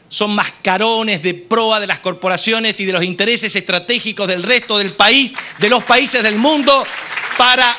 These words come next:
humillar a la Argentina. Lo que nosotros hemos observado en este tiempo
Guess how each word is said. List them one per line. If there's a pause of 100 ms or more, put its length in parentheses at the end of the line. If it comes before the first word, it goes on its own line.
humillar (120)
a
la
Argentina. (1300)
Lo
que
nosotros (920)
hemos
observado
en
este
tiempo